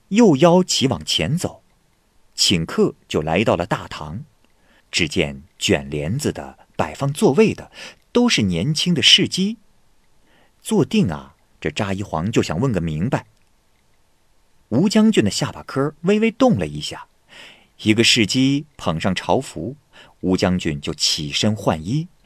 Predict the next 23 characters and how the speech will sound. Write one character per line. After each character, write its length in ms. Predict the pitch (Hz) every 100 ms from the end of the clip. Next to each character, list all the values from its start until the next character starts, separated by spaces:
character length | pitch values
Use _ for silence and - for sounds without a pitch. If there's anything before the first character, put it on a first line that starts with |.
| - -
弄 180 | 233 170
得 100 | 101
扎 260 | - 190
一 100 | 202
黄 360 | 202 - 110 175 -
不 100 | -
知 100 | 196
所 200 | 220 - -
措。 340 | - 220 120 _ _ _ _ _ _ _ _ _ _ _ _ _ _ _
众 220 | - 214
侍 200 | 135 165
姬 360 | - 190 196 220 _ _ -
有 220 | 104 76
的 100 | 87
抻 240 | - 202
袖 300 | 208 254 214
子， 240 | 95 - - _ _ _
有 180 | 90 78
的 80 | 90
整 200 | 95 107
理 120 | 87
衣 160 | 113 135
襟， 320 | 160 170